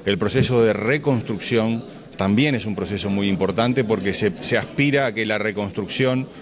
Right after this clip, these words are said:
se haga más resiliente. O sea que la gestión integral de riesgos está muy vinculada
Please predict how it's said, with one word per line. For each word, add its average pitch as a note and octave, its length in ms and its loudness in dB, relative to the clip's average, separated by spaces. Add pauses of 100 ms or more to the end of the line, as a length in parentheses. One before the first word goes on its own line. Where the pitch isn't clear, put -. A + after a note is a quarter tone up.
(240)
se - 200 0
haga B2 300 2
más C3 300 2
resiliente. A#2 880 0 (680)
O G2+ 80 -2
sea B2 140 2
que A#2 460 0 (180)
la A#2+ 140 0
gestión D#3 340 0
integral D3 360 4
de C#3+ 100 4
riesgos C#3+ 600 -2
está B2+ 220 0
muy D#3+ 400 6
vinculada A2+ 720 0